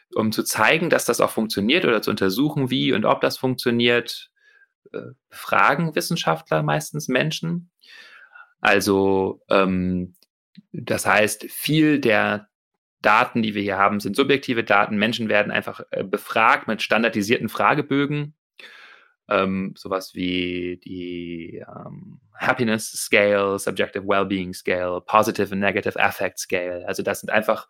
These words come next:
Fragen wie, ich bin eine glückliche Person, ich bin insgesamt zufrieden mit meinem Leben. Wie häufig erfahren Sie folgende Emotionen? Dann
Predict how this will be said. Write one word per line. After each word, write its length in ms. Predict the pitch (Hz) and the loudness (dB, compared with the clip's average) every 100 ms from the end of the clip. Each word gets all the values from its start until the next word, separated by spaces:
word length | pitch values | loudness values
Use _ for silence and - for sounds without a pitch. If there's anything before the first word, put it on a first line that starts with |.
| _ _ | _ _
Fragen 680 | - - 95 107 131 127 110 | -8 2 4 4 2 0 -2
wie, 440 | 107 110 120 120 120 | -2 -2 0 0 -2
ich 320 | 117 - _ | -6 -14 _
bin 220 | 123 123 | -4 -2
eine 240 | 120 113 113 | -2 -2 -2
glückliche 360 | 135 131 - | -4 -4 -6
Person, 560 | 123 120 117 120 120 120 | -2 -2 2 2 4 2
ich 120 | 117 | 0
bin 160 | - 113 | 0 0
insgesamt 460 | 113 113 113 110 | 0 0 0 0
zufrieden 500 | - - - 123 120 | -4 -6 0 0 2
mit 140 | 117 113 | 2 2
meinem 280 | 110 107 104 | 2 2 2
Leben. 520 | 104 101 98 98 101 - - - - - _ - | 2 2 2 0 -4 -14 -20 -20 -20 -20 _ -2
Wie 140 | 131 | 2
häufig 280 | 120 131 127 | 2 2 -2
erfahren 340 | 120 113 127 | 2 4 4
Sie 80 | 117 | 2
folgende 460 | - 123 123 117 117 | 2 4 4 2 2
Emotionen? 1080 | 110 107 - 123 131 131 127 127 127 123 113 | 0 -2 0 4 4 4 2 0 -2 -4 -10
Dann 280 | 95 87 | -16 -16